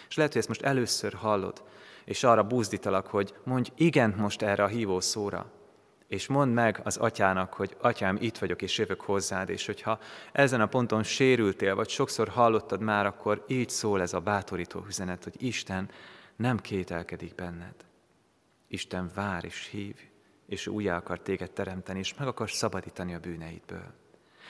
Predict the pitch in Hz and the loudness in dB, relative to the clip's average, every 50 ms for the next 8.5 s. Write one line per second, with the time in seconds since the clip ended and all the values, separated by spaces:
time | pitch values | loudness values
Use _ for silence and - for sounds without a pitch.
0 | - - - 143 - - 143 143 131 110 104 101 101 - - 127 107 104 - 98 | -20 -12 -8 -8 0 4 6 6 6 8 6 4 4 4 4 2 2 2 2 0
1 | 90 - - 110 104 - - 110 101 95 92 107 120 131 127 110 - 104 92 98 | -2 -2 0 -2 -2 -2 -2 0 0 2 2 2 2 4 2 2 0 0 0 2
2 | 113 120 110 98 - - 98 98 92 110 131 123 113 104 - 98 98 110 117 107 | 4 4 6 4 4 4 2 2 2 2 2 2 2 2 0 0 2 4 4 4
3 | 101 98 92 92 - 95 92 - - - - - - - - - 107 95 101 113 | 6 4 4 4 2 -2 -4 -4 -8 -16 -16 -16 -16 -12 -6 -4 -2 -2 0 -2
4 | 110 120 104 92 90 - - 98 98 92 92 90 - - 90 - - - 98 95 | -2 -2 -2 0 -2 0 2 2 4 4 2 2 -2 -2 -6 -8 -6 -4 -6 -4
5 | 92 - - - - - _ _ - 113 110 101 92 95 98 110 110 98 92 - | -6 -8 -12 -18 -20 -20 _ _ 0 2 4 4 4 2 4 4 6 6 4 4
6 | - 92 85 95 92 90 92 90 - 113 110 101 104 107 104 98 95 - - - | 2 0 0 0 0 0 0 0 0 0 0 0 2 2 2 2 0 -2 -4 -4
7 | 90 90 90 90 - - - 98 98 - - - _ _ _ _ _ _ _ _ | -4 -4 -6 -6 -6 -8 -8 -10 -10 -12 -16 -20 _ _ _ _ _ _ _ _
8 | _ _ - - 104 95 92 92 95 95 | _ _ -4 -2 -2 0 0 -2 -4 -6